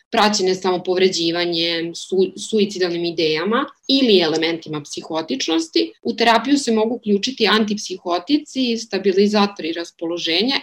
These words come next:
i anksiolitici. Često depresivni tinejdžeri u želji da smanje patnju koju osjećaju, koriste marihuanu. Bitno je naglasiti da marihuana nije antidepresiv. Znači, oni će osetiti boljitak nakon konzumiranja,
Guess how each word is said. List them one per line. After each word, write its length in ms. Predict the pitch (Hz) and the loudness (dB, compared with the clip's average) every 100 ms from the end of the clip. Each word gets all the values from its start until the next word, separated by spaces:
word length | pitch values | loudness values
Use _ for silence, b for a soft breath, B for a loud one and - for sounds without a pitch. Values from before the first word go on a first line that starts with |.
| - | -2
i 140 | 233 | 0
anksiolitici. 1000 | 202 185 - - - - - - - - - _ _ | 0 -2 -8 -8 -8 -8 -12 -20 -18 -18 -18 _ _
Često 360 | - 277 330 269 | 0 2 2 2
depresivni 680 | 240 302 - - 196 208 208 | 2 2 0 -2 2 2 2
tinejdžeri 800 | 196 185 202 220 233 180 220 - _ _ - | 2 2 2 2 2 2 -2 -4 _ _ -4
u 120 | 202 | -2
želji 340 | 202 214 254 | 2 4 4
da 140 | 226 202 | 2 0
smanje 500 | - 240 269 196 151 | -2 2 4 2 0
patnju 380 | 180 160 165 170 | -4 -4 -6 -10
koju 220 | 165 165 151 | -6 -4 -4
osjećaju, 600 | 160 196 196 247 262 339 392 _ b b b | -6 -8 -8 -2 0 0 -2 _ b b b
koriste 400 | - 202 214 220 | 0 2 2 0
marihuanu. 720 | 214 208 202 180 156 - - - - | 2 2 -2 -4 -4 -4 -8 -14 -10
Bitno 340 | 196 320 330 214 | 2 4 4 2
je 60 | |
naglasiti 580 | 214 208 208 220 285 226 | 4 4 4 2 0 -2
da 80 | 190 | 0
marihuana 520 | 190 202 208 202 220 | 2 0 2 2 4
nije 240 | 196 208 | 6 6
antidepresiv. 800 | 180 180 160 147 143 - - - - - | 4 0 -4 -4 -4 -8 -14 -14 -18 -16
Znači, 560 | 180 170 - - - _ b b b _ | -14 -10 -8 -8 -12 _ b b b _
oni 240 | - 208 247 | 0 2 2
će 140 | 247 | 2
osetiti 800 | 214 214 294 247 208 208 185 - | 2 2 0 -2 -2 2 2 2
boljitak 580 | 190 185 156 147 - 185 - - _ _ _ - | 0 0 -2 -8 -6 -8 -10 -20 _ _ _ -8
nakon 440 | 185 165 175 170 | -6 -6 -10 -12
konzumiranja, 880 | 175 160 170 170 139 139 156 190 | -12 -12 -10 -8 -6 -6 -6 -6